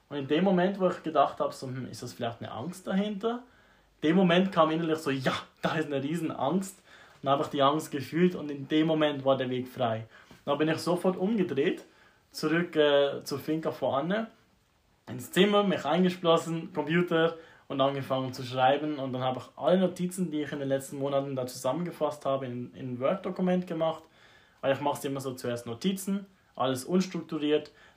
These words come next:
dann mal alles ein bisschen strukturieren, verschiedene Themengebiete und so weiter. Und dann, wo ich das gelesen hab, dachte ich mir so, hey,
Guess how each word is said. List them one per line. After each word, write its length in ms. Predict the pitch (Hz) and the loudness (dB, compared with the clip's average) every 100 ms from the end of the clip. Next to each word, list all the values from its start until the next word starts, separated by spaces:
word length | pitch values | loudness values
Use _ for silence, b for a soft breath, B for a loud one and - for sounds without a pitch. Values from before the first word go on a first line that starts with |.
| _ | _
dann 200 | - 151 | 0 4
mal 160 | 160 143 | 6 4
alles 300 | 123 143 139 | 4 2 -2
ein 100 | 143 | -4
bisschen 260 | 143 143 139 | -4 -4 -8
strukturieren, 680 | - 135 135 135 175 175 | -8 -8 -6 -2 0 0
verschiedene 380 | 175 135 135 127 | -2 -8 -6 -6
Themengebiete 800 | - 165 180 156 - 160 156 151 | -2 2 2 2 -2 -4 -2 -4
und 100 | 139 | -2
so 140 | 139 | 0
weiter. 500 | 131 127 127 127 120 B B B B - | 4 4 2 -4 -6 B B B B -8
Und 100 | 120 | -4
dann, 140 | 131 | 0
wo 40 | |
ich 80 | 139 | -2
das 180 | 139 - | -4 -8
gelesen 420 | 123 123 143 139 | -6 -4 -4 -4
hab, 180 | 127 127 | -6 -4
dachte 280 | 120 113 - | -8 -8 -10
ich 60 | 117 | -10
mir 100 | 110 | -8
so, 100 | 113 | -8
hey, 300 | 113 117 | -6 -6